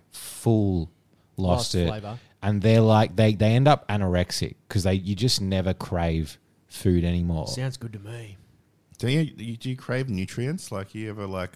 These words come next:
Speaker 3: "Fuck, I just need some greens"?
Speaker 1: I guess you feel weak, but, I mean, 'cause there's
Speaker 3: 'Cause I
Speaker 1: the,
Speaker 3: do that. I
Speaker 1: there's
Speaker 3: get
Speaker 1: the
Speaker 3: that.
Speaker 1: other version where it's like, you, it's not just that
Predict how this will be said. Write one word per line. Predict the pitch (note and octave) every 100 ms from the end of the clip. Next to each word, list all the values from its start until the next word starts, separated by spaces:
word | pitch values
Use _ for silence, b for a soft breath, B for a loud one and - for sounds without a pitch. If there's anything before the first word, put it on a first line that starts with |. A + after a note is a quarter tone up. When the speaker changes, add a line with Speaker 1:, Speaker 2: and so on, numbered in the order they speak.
| -
Speaker 3:
"Fuck, | A2+ -
I | G2
just | F2+ G#2
need | G2
some | F2+
greens"? | - G2 F#2 E2
Speaker 1:
I | A2+
guess | C3 C3
you |
feel | B2+ - A2+
weak, | F2+ F2+ F#2 F2 -
but, | G2+ - -
I | B2+
mean, | C#3+
'cause | D#3+ - A#2+
there's | C#3+
Speaker 3:
'Cause | E3+
I |
Speaker 1:
the, | E3+
Speaker 3:
do | A2
that. | D#2+ D2+
I |
Speaker 1:
there's | C3 D3+
Speaker 3:
get |
Speaker 1:
the | C3+
Speaker 3:
that. | C3+
Speaker 1:
other | D3+
version | E3 F3+ E3 E3
where | C3
it's | A#2+ A#2
like, | G#2 A2+
you, | G#2+
it's | A#2+ -
not | B2+ C3+ _ F#2+
just | - A2 G#2 B2 - A2+
that | F#2+ F2+